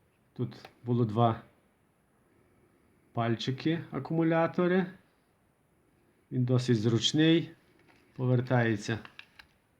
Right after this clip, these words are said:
оптика. Тут є магніт.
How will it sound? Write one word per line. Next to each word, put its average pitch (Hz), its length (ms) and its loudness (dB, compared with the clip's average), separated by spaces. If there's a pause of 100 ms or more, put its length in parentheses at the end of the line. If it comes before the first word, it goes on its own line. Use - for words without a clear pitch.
(600)
оптика. 160 640 0 (1300)
Тут 131 240 -2
є 127 120 6
магніт. 135 720 4